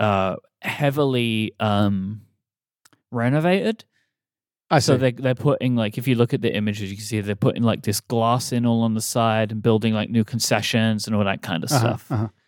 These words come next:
Speaker 2: This is much bigger than I thought it was.
Speaker 1: It's
Speaker 2: Holy
Speaker 1: huge.
Speaker 2: jamolies.
Speaker 1: Yeah, yeah, it's huge. Um, and s-, I think it's like,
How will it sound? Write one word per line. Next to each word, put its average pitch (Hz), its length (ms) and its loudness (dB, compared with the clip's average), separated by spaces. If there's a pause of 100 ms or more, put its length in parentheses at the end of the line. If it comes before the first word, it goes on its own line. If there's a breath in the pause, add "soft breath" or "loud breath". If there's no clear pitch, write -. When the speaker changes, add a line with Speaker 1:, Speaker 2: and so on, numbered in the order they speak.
(240)
Speaker 2:
This 220 200 -2
is 330 200 0
much 165 500 0
bigger 147 220 2
than 127 120 -2
I 123 80 0
thought 285 300 0
it 156 100 2
was. 147 160 4
Speaker 1:
It's - 140 0
Speaker 2:
Holy 320 220 4
Speaker 1:
huge. - 60 -2
Speaker 2:
jamolies. 160 540 0
Speaker 1:
Yeah, 110 260 2
yeah, 98 180 -2
it's - 180 -4
huge. - 420 -4 (560)
Um, 104 420 0
and 117 180 4
s-, - 320 -4
I 131 100 6
think - 280 0
it's - 220 -4
like, 104 320 0